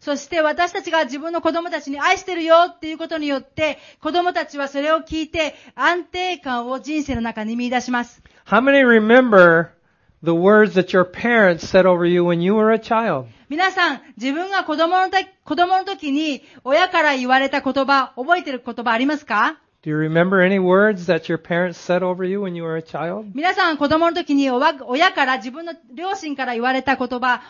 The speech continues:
Speaker 1: 覚えてますか？
Speaker 2: You're still a child. She's thinking, "Ah."
Speaker 1: まゆみちゃん、一生懸命考えてるね。な、言葉、なんて言われたかな、親からなんて。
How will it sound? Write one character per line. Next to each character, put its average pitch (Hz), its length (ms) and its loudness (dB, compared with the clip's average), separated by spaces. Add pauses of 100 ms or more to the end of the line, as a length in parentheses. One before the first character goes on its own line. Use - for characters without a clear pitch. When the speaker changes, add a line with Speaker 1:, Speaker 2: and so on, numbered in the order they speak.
(140)
Speaker 1:
覚 262 240 -6
え 370 40 -6
て - 100 -4
ま 226 120 -6
す 175 120 -10
か？ - 0 -
Speaker 2:
You're 147 240 -2
still 135 220 -8
a 131 80 -8
child. 131 60 -14 (3250)
She's - 320 -8
thinking, 147 420 -8
"Ah." 143 600 -4 (1080)
Speaker 1:
ま 508 80 -4
ゆ - 60 -2
み 339 40 -6
ち 359 60 -4
ゃ - 20 0
ん、 - 40 -2
一 359 80 -6
生 - 20 -10
懸 381 80 -4
命 320 60 -6
考 320 200 0
え 320 60 -4
て 277 80 -6
る 254 60 -4
ね。 254 220 -2
な、 277 160 2
言 - 120 6
葉、 311 100 0 (400)
な 311 160 4
ん - 40 -4
て 233 80 6
言 302 80 -2
わ 302 60 0
れ 277 80 6
た 294 120 -6
か 208 80 2
な、 262 120 -2
親 254 160 -2
か 247 120 -8
ら 214 160 -6
な 190 80 -6
ん 185 40 -14
て。 196 140 -20